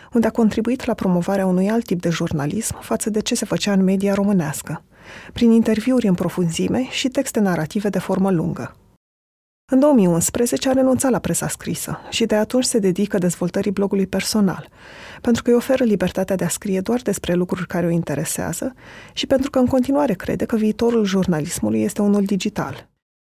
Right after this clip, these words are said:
Începând cu această toamnă, este și redactor șef la urban punct ro, o publicație de cultură și going out, prin care își dorește să readucă oamenii în sălile de spectacol. Pe lângă scris,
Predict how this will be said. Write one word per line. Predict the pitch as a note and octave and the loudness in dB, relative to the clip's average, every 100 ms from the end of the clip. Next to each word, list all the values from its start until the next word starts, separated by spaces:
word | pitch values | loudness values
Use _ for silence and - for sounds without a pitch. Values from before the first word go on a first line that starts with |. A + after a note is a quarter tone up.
| _ _ - | _ _ 0
Începând | B3+ C4 D4 | 2 4 4
cu | D4+ | 2
această | G#3 G#3+ - - | 0 0 -2 -2
toamnă, | F3 F#3+ B3+ | 0 0 0
este | C#4 - | 0 -2
și | C#4+ C#4 | 0 2
redactor | B3 B3+ - A#3 | 2 0 0 -2
șef | B3+ B3 | -2 0
la | A#3 | 2
urban | A#3 - A#3+ | 2 0 0
punct | A#3+ A#3+ A#3 | 2 0 0
ro, | - - - - - | -4 -8 -12 -20 -12
o | - A#3 | -4 0
publicație | A#3 G#3+ A3 B3 A3+ | 2 2 0 0 2
de | G3 | 0
cultură | F#3 F3 G3+ | 0 -2 0
și | G3+ F#3 | 0 0
going | F#3+ F#3 C#3+ C3+ | 0 0 0 -2
out, | - B3+ - - - - | -4 -6 -12 -18 -18 -10
prin | - B3+ | 0 0
care | C4 C4 | 2 0
își | A#3+ | 2
dorește | A#3 C4+ - A#3 | 0 0 -2 -4
să | G3+ | -2
readucă | G#3 G#3+ F#3+ E3 | -2 -2 -2 -4
oamenii | C#3+ F#3+ A3+ A3+ | -2 0 2 2
în | A#3 | 2
sălile | - G#3+ G#3+ | 2 0 0
de | A3 G#3 | -2 -2
spectacol. | - A3+ - C3+ - - - - _ _ _ _ _ | -4 -6 -4 -8 -8 -12 -12 -18 _ _ _ _ _
Pe | B3+ | 2
lângă | C4 C4 | 4 4
scris, | - - - G3 - | 2 -2 -6 -4 -8